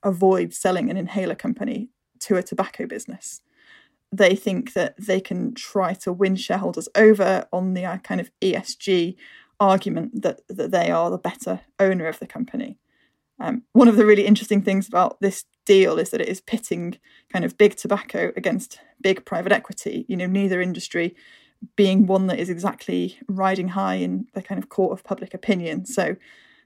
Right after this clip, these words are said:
it's an unusual deal from, from that point of view, right? But it's also very interesting that private equity is trying to take the moral high ground in this transaction and say,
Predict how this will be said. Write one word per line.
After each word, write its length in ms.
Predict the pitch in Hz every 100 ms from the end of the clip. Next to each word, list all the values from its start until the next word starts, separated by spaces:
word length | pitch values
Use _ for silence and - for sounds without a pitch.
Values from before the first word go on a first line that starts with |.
| _ _ -
it's 180 | 214 214
an 80 | 233
unusual 480 | 233 233 214 208
deal 280 | 202 220 247
from, 300 | 233 208 202 -
from 180 | 208 202
that 180 | 208
point 240 | - 208 180
of 80 | 190
view, 260 | 202 190
right? 200 | 170 -
But 160 | 180 - -
it's 120 | - -
also 340 | 262 254 240
very 180 | 220 202
interesting 520 | - 233 233 - 165
that 140 | 165
private 300 | - 208 196
equity 460 | 196 - 190 - 190 - _ _
is 220 | 190 190
trying 580 | - - 208 190 185 190 -
to 460 | - 185 127 - -
take 380 | - 196 -
the 60 | -
moral 360 | 180 185 180 165
high 220 | - 202
ground 420 | - - - -
in 140 | - 175
this 160 | 185
transaction 680 | - 196 190 - - - - -
and 160 | 92
say, 360 | - 92 87